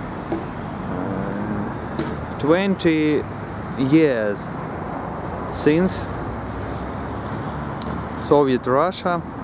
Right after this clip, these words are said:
and, uh, socialistic system fell down.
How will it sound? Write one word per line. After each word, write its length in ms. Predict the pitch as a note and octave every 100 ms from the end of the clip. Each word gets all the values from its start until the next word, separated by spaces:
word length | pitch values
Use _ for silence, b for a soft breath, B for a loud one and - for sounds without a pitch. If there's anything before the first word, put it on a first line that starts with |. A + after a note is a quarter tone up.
| - A#2+
and, 280 | B2 B2
uh, 100 | A#2
socialistic 720 | A2 C3+ C3 C3 C3+ B2 - -
system 560 | - F3+ - F3 D#3+ C#3 - - - -
fell 240 | C3+ C3+ C3
down. 400 | A#2 G#2 G2